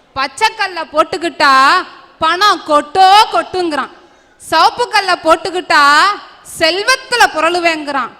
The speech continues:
மஞ்சக்கல்ல போட்டுக்கிட்டா மாளிகை கட்டுவேங்கிறான்.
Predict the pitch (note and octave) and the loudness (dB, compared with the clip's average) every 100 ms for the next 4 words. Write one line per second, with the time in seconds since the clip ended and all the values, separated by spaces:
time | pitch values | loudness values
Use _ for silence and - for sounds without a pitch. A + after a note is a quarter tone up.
0 | _ _ - A3+ C#4+ D#4+ B4 A#4 G4+ F4 | _ _ -12 -4 -4 -2 -2 -2 -2 -2
1 | B3+ C#4 D4 D#4 D#4+ - C4+ B3+ C4 F4 | -2 -2 -2 -6 -8 -2 0 2 2 0
2 | G4 - - A#3+ C4 D4+ G4 A4+ A4 G#4+ | -2 -12 -14 -4 2 4 4 2 -2 -2
3 | G#4 E4 - D#4+ D#4 C#4+ C4 | -4 -4 -4 -6 -6 -6 -10